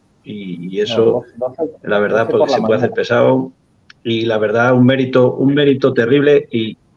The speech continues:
Speaker 1: un mérito terrible hay que, hay que darle a todos los árbitros,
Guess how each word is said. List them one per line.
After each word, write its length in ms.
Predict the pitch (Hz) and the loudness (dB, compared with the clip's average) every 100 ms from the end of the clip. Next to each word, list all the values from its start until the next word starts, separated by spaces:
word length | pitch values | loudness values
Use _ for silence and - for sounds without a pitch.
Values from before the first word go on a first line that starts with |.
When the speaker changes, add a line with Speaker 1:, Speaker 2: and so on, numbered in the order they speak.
| _ _ _ _ _ - | _ _ _ _ _ 0
Speaker 1:
un 160 | 135 | 2
mérito 360 | 143 151 131 135 | 4 2 2 2
terrible 500 | 131 123 143 151 147 | 2 2 2 4 4
hay 140 | 123 | 4
que, 420 | 123 127 117 107 - | 2 2 4 2 0
hay 140 | 113 | -4
que 300 | - 120 113 | 0 2 4
darle 320 | 110 120 127 123 | 2 0 2 0
a 220 | 104 - | 0 0
todos 260 | 123 123 | 2 2
los 200 | 117 113 | 0 0
árbitros, 640 | 123 127 131 131 139 135 | 0 0 2 4 4 2